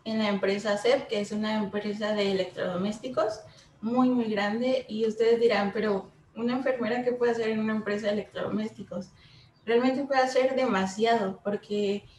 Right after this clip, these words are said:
identificas mucho los riesgos de trabajo, que realmente en una empresa de ese tamaño son demasiados. Nosotros llevamos a cabo una actividad en la que identificamos, eh, personas que tenían factores de riesgo de hipertensión,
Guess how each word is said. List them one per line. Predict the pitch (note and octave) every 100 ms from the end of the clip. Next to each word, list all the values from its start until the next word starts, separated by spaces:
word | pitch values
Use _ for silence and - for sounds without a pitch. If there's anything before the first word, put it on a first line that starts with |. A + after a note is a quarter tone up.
| _
identificas | G#3+ A3+ G#3 G3+ G#3 A3+
mucho | B3+ B3 C#4
los | A#3+ G3+
riesgos | A3 A3 B3
de | B3 A#3+
trabajo, | G3+ F#3+ A3 B3 C#4+ D#4 - - _ _
que | A3+ A3+
realmente | G#3+ G#3+ A#3 A#3+ B3+
en | B3+ A#3 A3
una | A3+
empresa | B3+ B3+ B3 B3+ B3+
de | A#3
ese | A#3+
tamaño | B3 G3+ G3 A3 A#3
son | A3+ G#3 G#3+ -
demasiados. | G3 G3+ F#3+ - - G3+ A3 C4+ - - - _ _ -
Nosotros | A3+ A#3 G#3+ A#3
llevamos | B3+ A3+ A#3
a | A#3
cabo | G3+ G3+ G#3 A3+
una | A3+ A3 A3+ A#3 A3 A3+ _ -
actividad | G#3 - G3+ F#3+ F#3+ G#3
en | A#3
la | G#3+ F#3+
que | -
identificamos, | F#3+ F#3+ F#3 - G3 G#3 F#3+ F#3+ F#3+ G3 G3+ A3 A#3+ A#3
eh, | F#3+ - - _ _
personas | - A#3 A3 A#3
que | A#3
tenían | A#3+ G#3 G#3
factores | G#3+ - G#3 G#3+
de | G#3
riesgo | G3+ F#3+ F#3 G#3+ G#3+ G3+ -
de | G3
hipertensión, | G3 - F#3+ - F#3+ F#3+ B3+ - B3+